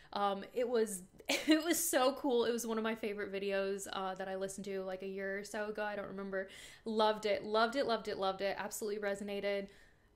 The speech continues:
Um, time is irrelevant. It doesn't matter. We even say that in session anyways. But <sighs> I went into, because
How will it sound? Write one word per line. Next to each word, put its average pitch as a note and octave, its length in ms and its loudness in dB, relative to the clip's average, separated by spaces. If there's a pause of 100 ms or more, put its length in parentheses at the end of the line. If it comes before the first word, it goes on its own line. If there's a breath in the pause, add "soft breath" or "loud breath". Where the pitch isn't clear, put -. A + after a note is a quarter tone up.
(140)
Um, G3 560 -2 (100)
time G3+ 320 -2
is G3+ 80 -6
irrelevant. G3+ 600 2
It - 60 -10
doesn't G3+ 280 -6
matter. F#3+ 560 -2
We G#3+ 100 0
even G#3 160 -4
say G3+ 180 -2
that F#3+ 200 -2
in G3+ 60 -6
session G3 360 -6
anyways. A3+ 560 -2 (140)
But G#3+ 180 -4 (200)
<sighs> - 1900 -16
I A3+ 480 0 (520 loud breath)
went A3+ 180 -2
into, A3+ 720 0
because A#3 600 -2